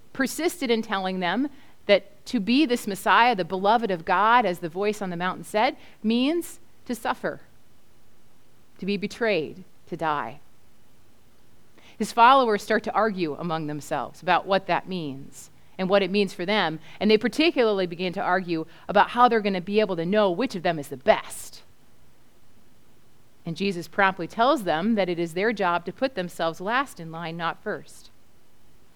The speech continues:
Then he begins to criticize the rich people. And he says that children are going to go into the kingdom of God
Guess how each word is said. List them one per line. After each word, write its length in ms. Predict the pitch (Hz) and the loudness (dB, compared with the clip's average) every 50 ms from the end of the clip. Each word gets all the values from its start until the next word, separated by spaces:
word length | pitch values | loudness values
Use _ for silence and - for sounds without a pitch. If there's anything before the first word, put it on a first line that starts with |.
| - - - - - - - - - - | -20 -20 -20 -20 -20 -20 -20 -18 -2 2
Then 140 | 214 247 269 | 4 4 6
he 80 | 294 254 | 4 4
begins 320 | 247 220 233 233 226 226 | 2 2 2 2 2 0
to 60 | - 208 | -4 -6
criticize 640 | - - 262 254 262 - - 214 202 190 196 180 | -4 -2 -2 -2 -2 0 2 4 4 4 2 -2
the 100 | 180 185 | -4 -4
rich 220 | 180 233 277 - - | -2 -4 -4 -4 -6
people. 360 | 220 196 - - 143 139 - - - - - - - - - - - - - - - - - - - - - - | -8 -8 -8 -8 -12 -12 -12 -16 -20 -20 -20 -20 -20 -20 -20 -20 -20 -20 -20 -20 -20 -20 -18 -18 -18 -18 -4 0
And 120 | - 214 | 4 4
he 60 | 214 | 4
says 340 | 214 - - 247 240 233 226 | 4 4 4 6 6 6 4
that 160 | 208 196 - | 2 0 -2
children 480 | - - - 269 269 311 339 254 240 208 | -2 -4 0 2 4 4 4 2 2 2
are 80 | 190 185 | 0 0
going 220 | 185 190 185 190 | 0 -2 -2 -2
to 100 | - 190 | -4 0
go 220 | 175 196 208 208 | 2 4 4 4
into 180 | 202 190 190 190 | 4 0 -2 -4
the 100 | 170 175 | -6 -8
kingdom 420 | - - 220 214 220 220 208 175 | -6 -4 -2 0 0 0 0 -2
of 140 | 151 151 147 | -4 -6 -6
God 460 | - 160 180 185 156 135 120 120 135 | -2 0 0 2 0 0 -2 -4 -8